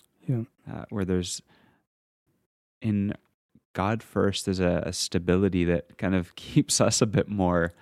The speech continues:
Speaker 2: on track with our life.
Speaker 1: Yeah.
Speaker 2: Um,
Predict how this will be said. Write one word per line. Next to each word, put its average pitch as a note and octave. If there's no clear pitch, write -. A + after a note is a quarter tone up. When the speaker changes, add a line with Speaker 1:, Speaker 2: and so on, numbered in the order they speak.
Speaker 2:
on F#2
track F2
with F#2+
our E2+
life. E2+
Speaker 1:
Yeah. A#2
Speaker 2:
Um, -